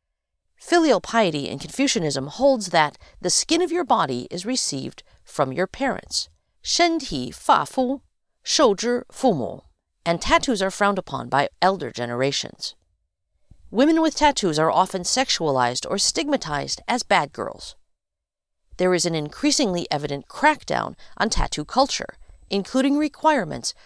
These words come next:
for tattooed taxi drivers in Gansu to remove their body ink and bans on tattoos in soccer.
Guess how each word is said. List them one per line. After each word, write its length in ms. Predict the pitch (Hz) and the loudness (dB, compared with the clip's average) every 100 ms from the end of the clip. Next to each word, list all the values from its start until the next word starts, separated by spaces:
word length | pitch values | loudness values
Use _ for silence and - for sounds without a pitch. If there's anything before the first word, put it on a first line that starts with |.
| - | -6
for 160 | 214 | -4
tattooed 500 | - 165 - 185 185 | 0 0 -2 -6 -6
taxi 380 | - 262 277 202 | 0 0 2 -4
drivers 380 | 156 131 131 135 | -2 -2 -4 -6
in 200 | - 170 | -6 -2
Gansu 560 | 196 202 208 - 226 226 - - | 0 0 0 -2 -4 -6 -12 -6
to 140 | 208 | -2
remove 380 | 190 180 196 - | 0 0 -2 0
their 140 | 247 | 0
body 320 | 202 262 254 | 2 0 0
ink 360 | 147 120 90 - _ _ - | -4 -10 -12 -20 _ _ -6
and 240 | 180 180 | -6 0
bans 300 | 190 208 233 | 0 2 0
on 140 | 285 | -2
tattoos 440 | 262 277 - 143 135 | -2 -4 -4 -4 -4
in 120 | 185 | -6
soccer. 540 | - 214 220 - - | -2 0 -2 -6 -18